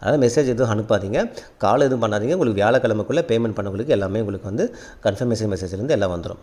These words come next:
ஓகேங்களா? So, அவ்வளவுதான். நம்ம பேட்ச் வந்து சனிக்கிழமை ஸ்டார்ட் ஆனதுக்கப்புறம் நம்ம இன்ட்ரோடக்ஷன் வீடியோ கொடுத்து மெட்டீரியல் பி டி எஃப் அனுப்பிச்சு ஒண்ணு ஒண்ணா நம்ம வந்து ஃபர்தரா ஃபாலோ பண்ணுவோம். நீங்க ஃபாலோ பண்ணிக்கலாம், ஓகேங்களா?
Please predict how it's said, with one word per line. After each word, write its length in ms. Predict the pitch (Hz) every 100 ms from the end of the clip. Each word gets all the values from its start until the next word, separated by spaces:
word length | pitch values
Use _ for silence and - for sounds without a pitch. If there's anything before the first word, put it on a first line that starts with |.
| 104
ஓகேங்களா? 280 | 117 123 120 - - -
So, 160 | - 120
அவ்வளவுதான். 220 | 143 147
நம்ம 180 | 135 127
பேட்ச் 260 | 139 143
வந்து 140 | 139 135
சனிக்கிழமை 380 | 139 135 131
ஸ்டார்ட் 220 | 127 123 127
ஆனதுக்கப்புறம் 420 | 120 117 120 156
நம்ம 280 | 123 143 220 - - -
இன்ட்ரோடக்ஷன் 420 | 131 139 - 135
வீடியோ 180 | 120 123
கொடுத்து 460 | 127 131 131 175 -
மெட்டீரியல் 280 | 113 127 117
பி 80 | 120
டி 60 |
எஃப் 140 | 113 113
அனுப்பிச்சு 240 | 110 151
ஒண்ணு 40 |
ஒண்ணா 240 | 127 110 117
நம்ம 200 | 117 104
வந்து 100 | 107
ஃபர்தரா 260 | 101 107 113
ஃபாலோ 200 | 101 101 101
பண்ணுவோம். 200 | 104 220
நீங்க 220 | 165 131
ஃபாலோ 180 | 95 92 95
பண்ணிக்கலாம், 320 | 92 95 98
ஓகேங்களா? 400 | 117 127 135